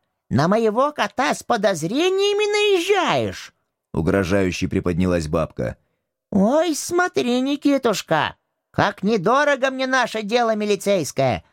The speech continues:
Speaker 1: а Васеньку своего я в обиду не дам. И не смотри на меня таким умоляющим взглядом».
Speaker 2: Я мысленно досчитал до десяти, потом еще раз, но в обратном порядке. Дыхание выровнялось,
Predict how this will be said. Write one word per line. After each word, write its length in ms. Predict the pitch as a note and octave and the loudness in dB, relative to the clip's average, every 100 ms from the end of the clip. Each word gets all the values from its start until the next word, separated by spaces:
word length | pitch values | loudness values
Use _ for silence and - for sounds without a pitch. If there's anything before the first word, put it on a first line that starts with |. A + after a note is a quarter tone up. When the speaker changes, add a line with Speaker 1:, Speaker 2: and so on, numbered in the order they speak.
| _ - | _ -2
Speaker 1:
а 200 | G3+ F#3+ | 0 2
Васеньку 640 | D#3+ A3+ A3+ A3 A3+ B3 | 0 0 -2 -8 -4 -2
своего 500 | G3 G#3 A#3+ A3 A#3+ | 0 0 0 2 0
я 240 | A#3 A3+ A#3 | 2 0 0
в 40 | |
обиду 400 | A#3+ G#3+ A#3 A#3 | -2 -4 -4 -2
не 140 | A#3+ | -2
дам. 420 | G3+ F#3 G#3+ G#3 - _ _ _ | 0 2 0 -2 -10 _ _ _
И 140 | - A#2 | -4 0
не 160 | F#3 | 0
смотри 520 | G3+ G3+ A#3+ A3 A3 A3 | 0 -2 -4 -2 -2 0
на 100 | A3+ | 0
меня 260 | A3+ A#3 | 0 0
таким 400 | A3+ A3+ A#3 A3 | 0 -2 0 -2
умоляющим 800 | - A3 A#3+ A#3 F3 E3 D#3+ G#3+ | 0 0 2 2 2 0 -2 -2
взглядом». 640 | G3 G3+ A#3+ C#3+ A2+ F2 - _ _ _ _ _ _ _ _ _ _ _ _ _ | -2 0 0 2 -2 -4 -10 _ _ _ _ _ _ _ _ _ _ _ _ _
Speaker 2:
Я 260 | - F#2+ F2+ | 0 0 2
мысленно 500 | F2+ F2+ - E2+ E2 | 0 -2 -2 -2 0
досчитал 480 | E2 - D#2 C#2+ C#2+ | -2 -4 -4 -4 -4
до 100 | C2+ | -4
десяти, 580 | C2+ - - G#2+ C3 - _ _ _ | -4 -6 -2 -2 -2 -6 _ _ _
потом 320 | E2+ - C#3+ | -2 0 0
еще 420 | A#2+ A#2 - G2+ F#2 | 2 0 0 0 0
раз, 340 | F#2+ A#2 - | 0 0 -2
но 140 | F#2+ | -2
в 20 | F2+ | -2
обратном 380 | F2 F#2 F#2 D#2+ | -2 -2 -4 -4
порядке. 520 | D#2 C2+ - D2 D#2 _ _ _ _ _ _ | -4 -4 -6 -8 -8 _ _ _ _ _ _
Дыхание 640 | - E2+ - E2+ D#2+ D2+ C#2 | -2 -2 0 -2 0 -2 -2
выровнялось, 720 | C#2+ C#2+ D2 E2+ G2+ - | -2 -2 -2 0 -2 -4